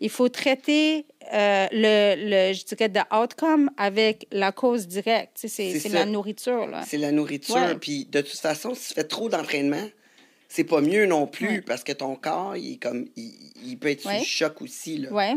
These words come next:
Speaker 1: ouais. Puis le cardio, c'est ça la différence. Tu sais, nous, beaucoup de nos filles n'en font même pas. Tu sais, on a fait perdre, euh, des vingt, trente livres, euh, en dedans, tu sais, on, on va toujours, on est capable de cibler vingt à trente livres en dedans de trois, cinq mois. Fait que ça, c'est notre concept.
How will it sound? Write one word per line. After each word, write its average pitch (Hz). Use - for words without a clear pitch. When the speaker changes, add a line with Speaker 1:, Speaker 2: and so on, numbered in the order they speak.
Speaker 1:
ouais. 220
Puis 202
le 208
cardio, 208
c'est 240
ça 226
la 220
différence. 220
Tu -
sais, 226
nous, 240
beaucoup 196
de 269
nos 220
filles 247
n'en 214
font 190
même 185
pas. 190
Tu 240
sais, 220
on 208
a 214
fait 233
perdre, 247
euh, 202
des 208
vingt, 240
trente 220
livres, 247
euh, 190
en 196
dedans, 208
tu 208
sais, 226
on, 196
on 208
va 214
toujours, 285
on 208
est 202
capable 254
de 269
cibler 240
vingt 226
à 220
trente 196
livres 233
en 202
dedans 214
de 214
trois, 202
cinq -
mois. 214
Fait 208
que -
ça, 233
c'est 240
notre 208
concept. -